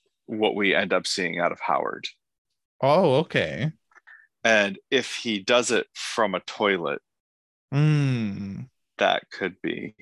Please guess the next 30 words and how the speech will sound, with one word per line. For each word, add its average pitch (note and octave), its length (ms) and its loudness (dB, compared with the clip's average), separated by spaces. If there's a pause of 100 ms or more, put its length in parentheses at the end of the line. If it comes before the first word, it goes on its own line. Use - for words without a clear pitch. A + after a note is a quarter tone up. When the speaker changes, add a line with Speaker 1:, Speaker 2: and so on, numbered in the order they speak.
(580)
Speaker 2:
Why A2 160 0
they G#2+ 60 0
Speaker 1:
where F#2+ 80 2
Speaker 2:
keep F#2+ 80 0
Speaker 1:
the - 60 -6
Speaker 2:
showing G#2+ 180 0
the - 140 -2
Speaker 1:
toilet - 40 -2
Speaker 2:
toilet. G2+ 440 0
Speaker 1:
Yeah, G1+ 120 -8
Speaker 2:
Gotcha. - 300 -4
Speaker 1:
could - 240 -2
be. - 240 -4 (560)
Speaker 2:
Huh. F3 460 2 (1000)
Speaker 1:
I D3+ 60 4 (160)
don't A#2 100 8
know. G2 280 6
Speaker 2:
Interesting. B2 160 -10 (420)
Okay. A2+ 560 0 (420)
Okay. C#3 260 -8
I'll, C#3+ 380 0 (640)
we'll C3 80 -2
see D#3 140 -2
if D#3 60 2
that D#3+ 140 0
prediction D#3 240 -4
comes D3+ 180 -2
to D#3+ 80 0
light. C#3+ 320 0
So G#2+ 360 -4